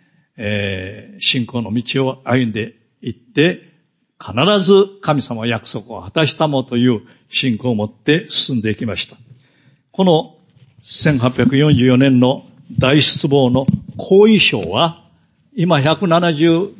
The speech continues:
幾年か経っても、セブンス・デー・アドベンチストに後遺症が残っているようです。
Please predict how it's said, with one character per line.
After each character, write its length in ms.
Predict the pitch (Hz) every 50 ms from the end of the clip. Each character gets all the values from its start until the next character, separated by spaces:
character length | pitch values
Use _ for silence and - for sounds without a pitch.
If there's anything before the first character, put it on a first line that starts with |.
| - -
幾 200 | - 127 - 139
年 140 | 156 156 127
か 120 | 123 120
経 200 | - - - 175
っ 260 | 165 - - _ _ -
て 120 | 220 226
も、 260 | 202 185 - - - _ _ _ _ _ _
セ 280 | - - - - 110 113
ブ 100 | 117 139
ン 80 | 127
ス・ 140 | - - -
デ 220 | - 127 127 127 127
ー・ 20 | - -
ア 120 | - 117
ド 140 | 104 120 113
ベ 120 | 104 113 113
ン 40 |
チ 180 | 104 - - -
ス 80 | - -
ト 120 | - 101
に 160 | 104 107 135 - - _ _
後 200 | - - 180 160
遺 40 | 120
症 120 | - 127
が 100 | 101 92
残 240 | 95 104 120 - 185
っ 60 | 170
て 140 | - - 139
い 40 | 107
る 60 | 101
よ 100 | 95 90
う 40 | -
で 100 | 101 104
す。 200 | - - _